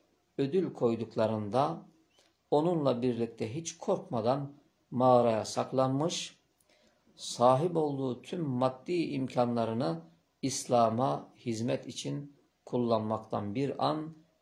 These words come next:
efendim dahi duraksamamış kutlu bir sahabedir Hazreti Ebu Bekir Efendimiz.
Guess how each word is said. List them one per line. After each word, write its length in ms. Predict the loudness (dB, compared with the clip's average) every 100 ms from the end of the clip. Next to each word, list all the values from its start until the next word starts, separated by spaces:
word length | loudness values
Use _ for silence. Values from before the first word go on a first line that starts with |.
| -6
efendim 640 | -4 -2 -2 -2 -4 0
dahi 400 | 2 2 -2 -4
duraksamamış 800 | -2 -2 -2 -2 -2 -2 -6 -10 _ _ _
kutlu 520 | -10 -8 -6 -4 -2
bir 180 | 0 -2
sahabedir 840 | -2 -2 2 2 2 0 0 -4 -4 -18 _ _
Hazreti 560 | _ -2 -2 -2 -4 -4
Ebu 260 | -4 -4
Bekir 240 | -6 -4 -6
Efendimiz. 720 | -4 -6 -6 -8 -8 -10 -14